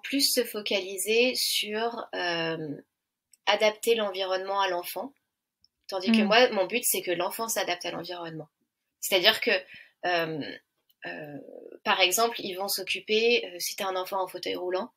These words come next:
Speaker 1: euh, je parle d'enfant, mais ça peut être, euh,
Speaker 2: Oui,
Speaker 1: adulte, hein, bien évidemment,
Speaker 2: bien sûr.
Speaker 1: mais si t'as un enfant en fauteuil roulant, ils vont, euh, réfléchir à l'organisation de la maison, comment on peut mettre les choses, euh, adaptables à sa portée, euh,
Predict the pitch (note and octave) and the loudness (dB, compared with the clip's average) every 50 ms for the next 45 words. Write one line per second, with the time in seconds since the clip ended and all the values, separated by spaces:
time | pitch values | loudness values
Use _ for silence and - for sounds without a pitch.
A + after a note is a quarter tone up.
0 | _ - - - - - - _ _ _ - F3+ F3 - - G3 F#3 F#3 G3+ G#3 | _ -20 -20 -20 -20 -20 -20 _ _ _ 0 2 4 6 8 8 8 8 6 4
1 | G#3 - A#3 A3+ A3+ G3 F3+ - F3+ E3+ - F3+ F3 E3+ - - F3 E3+ E3+ E3+ | 4 4 2 2 2 2 0 0 0 0 0 -2 -4 -4 -4 -8 -10 -8 -8 -10
2 | E3+ E3 E3 E3+ E3 - - B3 C4 B3 G3 E3+ - F3 F3 F3 - E3+ E3 E3+ | -10 -12 -14 -14 -10 -4 2 4 6 6 6 4 0 -6 -8 -8 -6 -6 -6 -6
3 | E3 E3+ F3+ G3 F#3+ F3+ F3 E3+ - - - - - - - - - - - - | -4 -2 -2 0 0 -2 -2 -4 -6 -6 -8 -16 -16 -16 -16 -18 -20 -20 -20 -18
4 | - - - - - - - - - G3 F#3+ F#3+ F#3+ F#3+ - G#3 G3 F#3 G3 F#3+ | -18 -18 -18 -14 -10 -8 -4 2 4 4 4 4 4 2 2 0 -2 -2 -2 -2
5 | F#3+ F#3 F3 F3 F#3 G3 G3+ A3 A#3+ C4 - - F3 E3 E3+ F#3 G3 G#3 G#3+ G#3+ | -2 -2 -2 0 2 4 4 6 6 6 4 2 -2 -4 -2 -2 -2 -2 0 0
6 | G#3+ G3 - F3 E3 E3 D#3+ D#3+ D#3+ E3 E3 F3 F#3+ F#3 - F#3 F#3+ F3+ - - | -2 -2 -2 -4 -4 -4 -4 -4 -4 -4 -4 -4 -4 -4 -4 -2 -2 0 0 0
7 | A3+ A3+ G#3 F3 - F3+ F3 F3 F3+ F3 F3 E3 E3 - F3+ F#3 E3+ E3+ E3 E3+ | 2 2 2 2 2 0 -2 -4 -6 -4 -4 -4 -4 -4 -4 -4 -4 -4 -4 -4
8 | E3+ F#3 A3 A3 G#3+ G3 F3 F3 F3+ F3 E3 D#3+ - - G3+ G3+ G3+ F#3+ F#3+ - | -6 -6 -6 -8 -6 -6 -6 -6 -4 -4 -4 -4 -6 -8 -6 -2 0 0 0 0
9 | - E3+ E3+ - - G3 F#3 F3+ F3+ E3+ D#3+ D#3+ C3+ - - F3 - E3+ E3 - | -2 -2 -2 -2 -2 -2 -4 -4 -2 -2 -2 -2 -2 -2 -2 -4 -4 -8 -10 -6
10 | - - G3 F#3+ G3 F#3+ F3 E3+ - E3+ D#3+ - D#3 - - - G#3 G#3+ G#3 G#3+ | -4 -2 -2 0 0 -2 -2 -2 -4 -6 -6 -10 -12 -12 -10 -6 -4 -2 0 0
11 | G#3 G#3+ G#3+ G#3+ F3+ E3+ E3+ E3+ E3 | 2 2 0 0 0 0 0 -2 -2